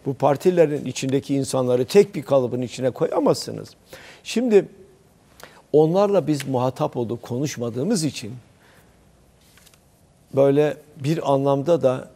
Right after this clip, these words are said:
babadan oğula devreden rivayetlerle bizi tanımaya başladılar. "Efendim siz camileri yaktınız, yıktınız." Hangi camiyi yaktık, yıktık? Tam tersine. Hatta bunu Van'da birisi sordu. "Size," dedim,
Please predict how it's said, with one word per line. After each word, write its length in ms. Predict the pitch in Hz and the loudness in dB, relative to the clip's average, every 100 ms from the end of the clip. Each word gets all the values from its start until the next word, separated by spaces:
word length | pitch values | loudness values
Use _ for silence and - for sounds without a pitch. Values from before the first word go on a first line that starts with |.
| _ | _
babadan 680 | 120 147 127 147 147 185 185 | -4 0 2 2 2 0 0
oğula 460 | 135 131 127 127 113 | 0 0 2 0 2
devreden 680 | 135 131 120 117 147 180 - _ _ | 0 0 -2 -2 -4 -6 -14 _ _
rivayetlerle 960 | 117 127 135 147 147 143 - 170 139 123 | -2 0 4 4 4 0 2 2 2 -2
bizi 200 | 110 120 | -4 -6
tanımaya 520 | - 120 113 110 117 | -6 -6 -6 -8 -8
başladılar. 600 | 120 - - - - 69 - _ _ _ _ | -10 -10 -12 -12 -14 -16 -18 _ _ _ _
"Efendim 240 | 151 147 | -6 -4
siz 340 | - 190 175 - _ _ _ | -2 -4 -4 -10 _ _ _
camileri 580 | 117 151 156 156 160 165 | 0 2 2 2 0 2
yaktınız, 520 | 170 147 - 165 151 | 2 2 0 -2 0
yıktınız." 560 | 147 139 135 120 110 - _ | 0 -2 -4 -6 -8 -16 _
Hangi 340 | - 196 165 123 | -2 -2 0 -2
camiyi 380 | 117 113 110 | -4 -4 -8
yaktık, 440 | 117 113 - 120 - | -10 -12 -16 -20 -20
yıktık? 260 | 117 _ _ _ _ _ _ _ | -20 _ _ _ _ _ _ _
Tam 240 | - 214 233 | 2 2 4
tersine. 460 | 190 139 - 104 123 131 _ _ _ _ _ - _ _ _ | 4 2 -2 -10 -12 -18 _ _ _ _ _ -20 _ _ _
Hatta 360 | - 135 190 160 | -4 -2 2 2
bunu 320 | 156 165 165 - | 2 0 -2 -8
Van'da 420 | 127 139 139 143 | 0 2 4 0
birisi 340 | 131 110 113 117 | 0 -4 -8 -10
sordu. 460 | - 113 117 175 202 - _ | -4 -4 -2 -6 -8 -20 _
"Size," 400 | - 151 151 202 | -10 -6 4 6
dedim, 360 | 175 135 139 | 6 2 0